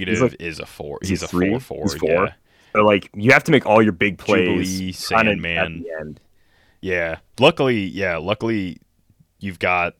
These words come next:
Speaker 1: Then
Speaker 2: I
Speaker 1: you,
Speaker 2: mean,
Speaker 1: but
Speaker 2: you
Speaker 1: then
Speaker 2: sh-,
Speaker 1: it's
Speaker 2: you
Speaker 1: so
Speaker 2: should have
Speaker 1: cheap
Speaker 2: a
Speaker 1: with
Speaker 2: bunch
Speaker 1: all
Speaker 2: of
Speaker 1: this
Speaker 2: cards
Speaker 1: energy
Speaker 2: that,
Speaker 1: that you
Speaker 2: yeah,
Speaker 1: have.
Speaker 2: you can just
Speaker 1: Yeah.
Speaker 2: I mean, there's several people that are, like, a zero co-, or, like, a zero attack that become, like, a zero cost as well. Um, so, like, yeah, it's turn five, you can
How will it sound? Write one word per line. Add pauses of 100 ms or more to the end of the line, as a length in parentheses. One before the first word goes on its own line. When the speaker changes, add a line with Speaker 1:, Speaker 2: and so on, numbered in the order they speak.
(640)
Speaker 1:
Then
Speaker 2:
I
Speaker 1:
you,
Speaker 2:
mean,
Speaker 1:
but
Speaker 2:
you
Speaker 1:
then
Speaker 2:
sh-,
Speaker 1:
it's
Speaker 2:
you
Speaker 1:
so
Speaker 2:
should
have
Speaker 1:
cheap
Speaker 2:
a
Speaker 1:
with
Speaker 2:
bunch
Speaker 1:
all
Speaker 2:
of
Speaker 1:
this
Speaker 2:
cards
Speaker 1:
energy
Speaker 2:
that,
Speaker 1:
that
you
Speaker 2:
yeah,
Speaker 1:
have.
Speaker 2:
you
can
just
Speaker 1:
Yeah. (520)
Speaker 2:
I
mean,
there's
several
people
that
are,
like,
a
zero
co-,
or,
like,
a
zero
attack
that
become,
like,
a
zero
cost
as
well. (520)
Um, (400)
so,
like,
yeah,
it's (380)
turn
five,
you
can